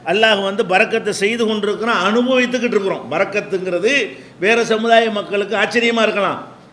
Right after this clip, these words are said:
அல்லாஹ் கண்ணு முன்னாடி காட்டுறான். இந்த ஒரு சமுதாயம் மட்டும் ஏன் இவ்வளோ கஷ்டப்பட்டு ஒருத்தன் சம்பாரிச்சு அவங்க நம்முடைய சமுதாயம் மாதிரி வீடுகள் மற்றவங்க கட்டியிருக்கிறாங்களா? ஒவ்வொரு முஸ்லீம் ஊர்களையும் பாருங்க, வீடுகள் எப்படி இருக்கிறது.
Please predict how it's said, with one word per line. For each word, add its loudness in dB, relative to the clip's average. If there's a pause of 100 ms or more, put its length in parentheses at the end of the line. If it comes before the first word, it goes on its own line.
(220)
அல்லாஹ் 0
கண்ணு -2
முன்னாடி 0
காட்டுறான். 2
இந்த -2
ஒரு -2
சமுதாயம் 0
மட்டும் -4
ஏன் -2
இவ்வளோ -2
கஷ்டப்பட்டு -2
ஒருத்தன் -4
சம்பாரிச்சு 0 (140)
அவங்க 2
நம்முடைய 0
சமுதாயம் 2
மாதிரி 0
வீடுகள் 2
மற்றவங்க -4
கட்டியிருக்கிறாங்களா? 0 (720)
ஒவ்வொரு 2
முஸ்லீம் 0
ஊர்களையும் 0
பாருங்க, 0
வீடுகள் 2
எப்படி 0
இருக்கிறது. -2